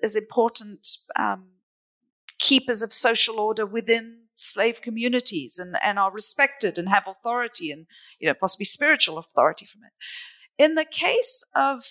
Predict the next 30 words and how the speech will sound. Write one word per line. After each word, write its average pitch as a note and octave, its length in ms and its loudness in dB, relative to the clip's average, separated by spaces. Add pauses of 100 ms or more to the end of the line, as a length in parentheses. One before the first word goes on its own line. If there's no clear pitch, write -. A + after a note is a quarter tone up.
(120)
um, G#3+ 420 0 (100)
these A3+ 220 2
two - 300 -2
women A3 300 2
who G#3 100 -10
were A3+ 80 -4
attacked - 500 0
at - 80 -8
the A3 100 -4
riverbank G3 580 0 (100)
by F#3 180 2
a, F3 120 -4 (220)
a G3 140 -20 (920)
utterly, A3+ 580 0 (340)
uh, E3+ 220 2 (160)
drunk F#3 380 2 (160)
and F3 200 -2 (160)
probably G#3+ 340 0
somewhat, G3 640 2 (100)
um, F3 360 0 (280)
mentally F#3+ 560 0
ill F3 320 2 (800)
French F3+ 400 2
soldier G3+ 420 0
who E3 120 -6
attacks - 420 2
them F#3+ 100 -8
with F3+ 100 -12
a - 80 -10
bayonet. G3+ 540 0